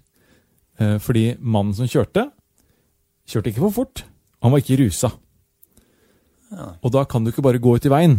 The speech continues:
Speaker 1: ifølge Arkansas law. Så her har ingenting skjedd, og så gjør de sånn. Og så går de videre og gjør andre ting. Så det var ikke kriminelt, eh, å, å kjøre over politiske motstandere på den måten.
Speaker 2: James McDougall,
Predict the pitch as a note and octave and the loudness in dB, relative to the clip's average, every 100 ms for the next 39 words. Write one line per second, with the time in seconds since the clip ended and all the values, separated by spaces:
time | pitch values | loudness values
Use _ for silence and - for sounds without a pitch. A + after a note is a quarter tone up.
0 | - C3 A#2+ G2 F2 F2+ F#2+ F2 G2+ G2 | 2 0 2 2 0 0 -2 -2 2 2
1 | F#2+ C3 B2 F#3+ G#3 G3+ F3+ D#3+ E3 D3 | 0 0 0 0 0 -2 -2 -4 -2 0
2 | C3+ C3 B2 _ _ - C3+ B2+ - B2+ | -2 -2 -10 _ _ -8 -4 -4 0 0
3 | B2 A2 A2 G2+ _ - _ - - _ | 2 0 -2 -4 _ -20 _ -20 -20 _
4 | _ _ - - _ _ D3 F3+ C#3 G#2+ | _ _ -14 -14 _ _ -6 -2 0 2
5 | G#2 E2+ E2+ F#2+ G2 G#2 F2+ D#2 - - | 0 0 -2 0 0 0 -2 -6 -12 -16
6 | _ _ _ _ _ _ _ _ _ D#4 | _ _ _ _ _ _ _ _ _ -14
7 | - E3+ F#3 D#3+ D#3 D#3 G#2 - - - | -10 -4 -4 -2 -4 -6 -8 -10 -20 -18
8 | - A#2+ A2+ A#2+ A2+ A2+ C3+ - - - | -6 -6 -2 -2 -2 -2 -10 -18 -20 -20
9 | - E2+ - G#2+ G2+ G2+ F#2+ - F#2+ F2 | -14 -10 0 0 0 -4 -8 -10 -12 -12
10 | D#2 E2 E2+ - - C4 E3+ F#2 - _ | -12 -8 -10 -10 -4 0 0 -2 -16 _
11 | _ _ _ - _ A#2 G#2+ C#3+ F3+ G3+ | _ _ _ -20 _ -18 -4 -2 0 -2
12 | F#3+ - - B2 F3+ - - B2+ G#3 D#3+ | -6 -8 -6 -4 -4 -6 -10 -6 -4 -4
13 | G#2+ F2+ | -6 -8